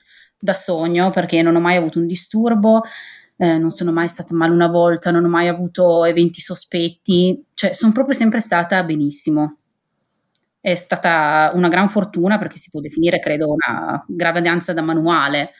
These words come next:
perché non ho mai avuto nessun disturbo, proprio nulla, e questo mi ha aiutato a vivere questo periodo fisicamente molto bene.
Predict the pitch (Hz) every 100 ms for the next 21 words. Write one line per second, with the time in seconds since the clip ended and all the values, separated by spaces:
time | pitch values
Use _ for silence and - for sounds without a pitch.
0 | _ _ _ - 165 160 147 123 123 143
1 | - - - _ - _ _ 208 208 208
2 | 233 214 190 196 214 175 165 - 175 165
3 | 143 - 135 143 170 165 185 190 156 147
4 | 147 160 151 151 160 185 220 - 202 170
5 | - 180 160 180 185 160 160 196 151 160
6 | 180 156 151 156 - 175 170 165 170 165
7 | 147 - 165 180 170 160 160 151 143 143
8 | 139 120 139